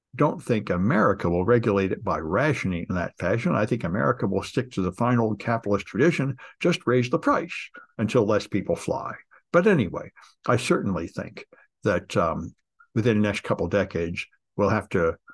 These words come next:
knock off this current situation where business people are just expected to fly everywhere all the time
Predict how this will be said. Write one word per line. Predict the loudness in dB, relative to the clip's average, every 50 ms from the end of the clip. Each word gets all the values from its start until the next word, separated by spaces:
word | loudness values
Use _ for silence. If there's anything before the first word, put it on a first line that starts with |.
| -20 _ _ _ _ -6 -2
knock | 2 2 2 2 2 2
off | 2 2 2 0
this | -2 -2 -2 -2 -4
current | -4 -2 -2 -2 -2 -4
situation | -6 -6 -6 -4 -4 -2 0 0 0 -2 -2 -2 -2
where | -2 -2 -2
business | 0 0 0 2 2 0 -2 -2
people | -2 -2 -2 0 0
are | 0 0
just | -2 -2 -4 -4
expected | -6 -4 -2 -2 -2 -2 -2 -4 -4
to | -6
fly | -4 -2 0 2 4 4
everywhere | 4 4 4 2 2 2 2 2 2 2
all | 0 -2 -4
the | -8
time | -6 -4 -2 -2 -2 -4 -8 -12